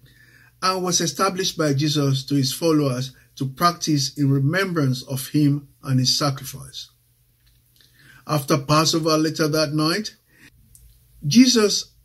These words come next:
and the disciples left for the Garden of Gethsemane, where he prayed earnestly and in agony to God the Father.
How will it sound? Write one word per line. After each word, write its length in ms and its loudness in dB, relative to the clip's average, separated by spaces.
and 380 0
the 140 0
disciples 920 -4
left 400 -2
for 600 -6
the 120 2
Garden 440 4
of 320 -4
Gethsemane, 840 0
where 280 2
he 120 -6
prayed 420 0
earnestly 800 -2
and 160 2
in 120 4
agony 640 2
to 80 -4
God 400 0
the 100 0
Father. 480 -6